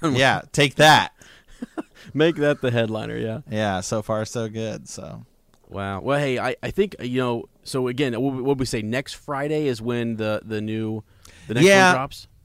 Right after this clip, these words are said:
Speaker 2: Yeah, I I was looking at it, and it looks like it's gonna be every Friday, but then there's, like, another week where we're gonna get one on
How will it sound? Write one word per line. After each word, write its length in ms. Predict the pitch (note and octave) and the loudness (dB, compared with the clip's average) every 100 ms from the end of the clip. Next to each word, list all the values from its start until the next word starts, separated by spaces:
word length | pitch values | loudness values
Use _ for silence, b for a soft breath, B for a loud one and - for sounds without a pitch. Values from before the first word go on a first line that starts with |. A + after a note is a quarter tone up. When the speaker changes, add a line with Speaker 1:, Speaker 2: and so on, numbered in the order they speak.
| - | 2
Speaker 2:
Yeah, 320 | F#3 E3+ F3 | 4 4 4
I 100 | F3+ | 6
I 40 | |
was 120 | F3+ F3 | 6 4
looking 240 | B3 G3 | 0 -2
at 140 | C3+ | 0
it, 80 | B2+ | 2
and 120 | D3 D3+ | 2 2
it 60 | |
looks 200 | D#3 A3+ | 0 0
like 140 | C4 A3 | -2 -4
it's 100 | E3 | -4
gonna 160 | F3+ | -4
be 180 | D3+ D3 | -2 -2
every 240 | B2+ C#3 | 0 0
Friday, 680 | C#3 - C3 B2+ A2+ G#2+ G#2 G2+ b b b - | 0 4 4 4 4 2 0 -4 b b b 0
but 240 | C#3 - | 0 0
then 680 | E3+ F3 F3+ F3 F3 F3 F3 - | 0 2 2 0 0 0 -2 -2
there's, 320 | C3 C#3+ C3 | 2 2 2
like, 100 | C#3 | 0
another 460 | C#3+ C3+ D3 E3 D3 | -2 0 0 0 0
week 400 | B2 C3+ B2+ B2 | 0 -2 -2 -2
where 100 | A#2 | 0
we're 120 | A2+ | 0
gonna 160 | A2+ A2 | -2 -2
get 180 | A2+ G2 | -4 -2
one 200 | A2 A2+ | -2 -2
on 140 | G#2 | -4